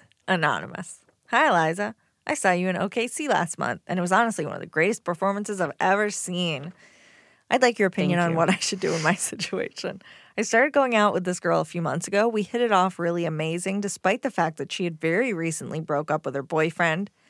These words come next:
Speaker 1: It appeared to me that things were going
Speaker 2: He's a
Speaker 1: great."
Speaker 2: boy.
Speaker 1: I don't know. "It appeared to me that things were going great, and within a few weeks, she started referring to me as her boyfriend." Yes.
Speaker 2: No, don't assume gender.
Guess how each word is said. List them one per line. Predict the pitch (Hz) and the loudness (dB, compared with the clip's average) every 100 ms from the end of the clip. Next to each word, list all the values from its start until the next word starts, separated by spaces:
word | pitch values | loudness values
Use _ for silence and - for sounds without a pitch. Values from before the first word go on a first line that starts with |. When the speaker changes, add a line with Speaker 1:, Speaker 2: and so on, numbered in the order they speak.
| _ _ _ | _ _ _
Speaker 1:
It | - | -6
appeared | 196 - 254 339 - | -6 -6 -4 -4 -2
to | |
me | 208 185 | -2 0
that | - | -2
things | - 185 | -2 -2
were | 185 | -2
going | 170 147 | -2 -2
Speaker 2:
He's | 151 | 0
a | |
Speaker 1:
great." | 156 165 226 | 2 2 4
Speaker 2:
boy. | 160 147 226 - _ _ _ _ _ _ _ _ - | 2 2 0 -6 _ _ _ _ _ _ _ _ -6
Speaker 1:
I | 185 | -2
don't | 202 | -2
know. | 254 320 _ _ _ - | -4 -10 _ _ _ -6
"It | 196 | -2
appeared | 226 233 | 0 0
to | 233 | 0
me | 214 | -2
that | |
things | 208 196 | -2 -4
were | 196 | -2
going | 190 180 | -2 0
great, | 175 185 - | 2 0 0
and | 185 | 0
within | 185 185 | 0 0
a | |
few | 185 208 220 | -2 -4 -2
weeks, | 202 196 | -2 -4
she | 196 | -8
started | - 196 180 | 0 0 0
referring | 175 185 180 185 | -2 -2 -2 -2
to | |
me | 180 175 | -2 -2
as | 175 | -2
her | 185 | -2
boyfriend." | 196 208 214 - - 190 | 0 0 0 -6 -8 -10
Yes. | - - - - _ _ - | -8 -8 -10 -16 _ _ -2
Speaker 2:
No, | 180 185 170 190 _ _ - | 4 6 4 0 _ _ 4
don't | 185 190 202 | 6 6 2
assume | 185 220 196 196 | 2 2 2 4
gender. | 185 202 180 120 | 4 6 4 0